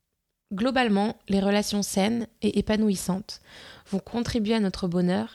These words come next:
et à notre satisfaction dans la vie. Avoir des personnes avec qui partager des expériences, des joies,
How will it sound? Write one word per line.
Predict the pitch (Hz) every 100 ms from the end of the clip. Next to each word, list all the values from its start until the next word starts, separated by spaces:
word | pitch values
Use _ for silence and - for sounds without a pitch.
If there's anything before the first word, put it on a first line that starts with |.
| -
et | 190
à |
notre | 185 196 - - -
satisfaction | - 214 - - 202 185 202
dans | 185 175
la | 175
vie. | - - _ _ _ _ _ _ _ _ _ _ -
Avoir | 208 233
des | 233
personnes | 214 214 254
avec | 247 196
qui | - -
partager | 202 - 185 208
des | 196
expériences, | 190 - 196 185 185 180 208 -
des | 180
joies, | 180 170 180